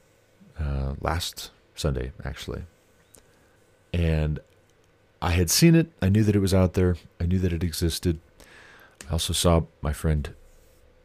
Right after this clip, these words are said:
Bobby McPherson was reading it on Goodreads. And I thought, "Oh, interesting. Okay. Well, Bobby's reading Live Not by Lies."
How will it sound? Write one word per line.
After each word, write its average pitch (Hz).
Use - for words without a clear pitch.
Bobby 80
McPherson 95
was 85
reading 82
it 82
on 69
Goodreads. 87
And 82
I 73
thought, 80
"Oh, -
interesting. 85
Okay. 87
Well, 113
Bobby's 95
reading 85
Live 85
Not 85
by 82
Lies." 80